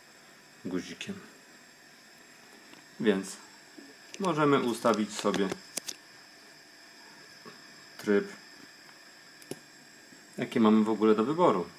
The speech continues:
Już ustawiam. Czyli mamy tak, Sport, Road, drogowy, Rain, na deszcz, Offroad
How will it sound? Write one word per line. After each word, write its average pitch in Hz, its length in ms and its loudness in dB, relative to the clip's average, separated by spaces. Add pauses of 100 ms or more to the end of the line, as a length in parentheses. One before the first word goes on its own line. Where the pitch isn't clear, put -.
Już - 160 -18
ustawiam. 98 420 -12 (680)
Czyli 101 180 -4
mamy 92 400 -4
tak, - 200 -18
Sport, 139 420 -2 (1000)
Road, 107 340 6 (320)
drogowy, 101 600 0 (840)
Rain, 104 480 4 (180)
na 92 140 0
deszcz, 110 400 0 (1200)
Offroad 175 520 8